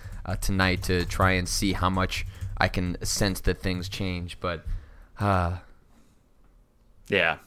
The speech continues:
Speaker 1: glow sticks.
Speaker 2: Not so much. Not so
Speaker 1: Glow
Speaker 2: much.
Speaker 1: sticks, glow sticks, glow sticks.
Speaker 2: I did remember one other thing I did this weekend, which I
Speaker 1: Mm.
Speaker 2: did wanna talk to you about. I know you are a lover of, uh, insane movies.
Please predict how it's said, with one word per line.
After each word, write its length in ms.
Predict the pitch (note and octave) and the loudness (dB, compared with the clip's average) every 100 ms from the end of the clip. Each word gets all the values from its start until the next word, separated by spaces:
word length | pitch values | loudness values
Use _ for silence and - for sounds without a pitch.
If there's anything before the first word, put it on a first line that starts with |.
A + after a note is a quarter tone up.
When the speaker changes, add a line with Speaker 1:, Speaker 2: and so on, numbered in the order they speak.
| _ _ | _ _
Speaker 1:
glow 180 | - A2 | -6 -4
sticks. 200 | E2+ - | -4 0
Speaker 2:
Not 100 | G2 | 2
so 120 | G#2 | 4
much. 280 | G2+ F#2 - - - - | 4 2 0 -12 -12 -2
Not 160 | F2 | -2
so 80 | F2+ | -2
Speaker 1:
Glow 100 | D#2+ | -4
Speaker 2:
much. 100 | D#2+ | -4
Speaker 1:
sticks, 340 | - - - - - | -6 -10 -12 -14 -14
glow 100 | - | -12
sticks, 480 | - - - - - | -12 -14 -12 -16 -14
glow 100 | - | -14
sticks. 100 | - - | -6 4
Speaker 2:
I 140 | C3+ | 6
did 140 | D#3 | 10
remember 280 | G#3+ F3 D3+ | 10 10 10
one 200 | B2+ C3 | 10 10
other 160 | C3 A#2+ | 10 8
thing 160 | A2 | 6
I 40 | G#2 | 6
did 140 | G2 | 4
this 160 | F#2+ - | 2 4
weekend, 320 | G2+ F#2+ F2+ | 4 4 2
which 140 | F#2 | 4
I 80 | - | 6
Speaker 1:
Mm. 100 | D#3 | 6
Speaker 2:
did 100 | A#2+ | 6
wanna 180 | G#2 F#2+ | 4 2
talk 200 | A2 G2 | 4 2
to 80 | - | 4
you 40 | |
about. 120 | F#2 F2+ | 2 4
I 80 | |
know 140 | A#2+ E3 | 6 8
you 280 | D3+ C3 C#3+ | 8 10 10
are 100 | A#2+ | 10
a 80 | A2 | 10
lover 440 | A2 G2+ F#2 F2 | 8 8 6 4
of, 340 | G2 F#2+ F#2 F2+ | 6 6 6 2
uh, 760 | F#2 F#2+ F2+ F2 F2 E2+ E2+ E2 | 2 6 8 8 8 6 4 2
insane 640 | G#2 G#2 G2 - B2+ A#2+ A#2 | 2 2 6 6 6 6 6
movies. 640 | G2+ F2+ D2+ A#1 - - | 4 4 0 0 0 -2